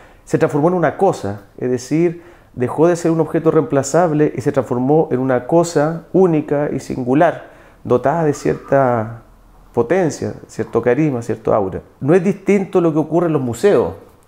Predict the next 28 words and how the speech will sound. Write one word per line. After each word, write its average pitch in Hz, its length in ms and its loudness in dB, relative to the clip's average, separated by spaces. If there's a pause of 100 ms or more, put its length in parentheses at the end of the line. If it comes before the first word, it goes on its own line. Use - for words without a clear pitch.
(160)
con 101 160 -6
las 107 80 -2
obras 117 220 0
de 110 80 0
arte, 151 300 0
por 110 160 -2
ejemplo, 107 420 -8
¿no? - 220 -10 (140)
Al 147 100 2
estudiar 147 360 0
ese 208 180 -4
tipo 180 240 -2
de 175 80 0
relación 160 580 0
con 160 260 -2
objetos, 165 580 -4
¿no? 165 360 -6
que 117 100 0
adquieren 165 560 0
un 135 160 -6
tipo 147 240 -2
de 139 60 4
valor, 139 500 2
una 127 220 -2
potencia, 131 480 -2
una 117 100 -2
vitalidad 117 400 -2
especial, 156 580 -2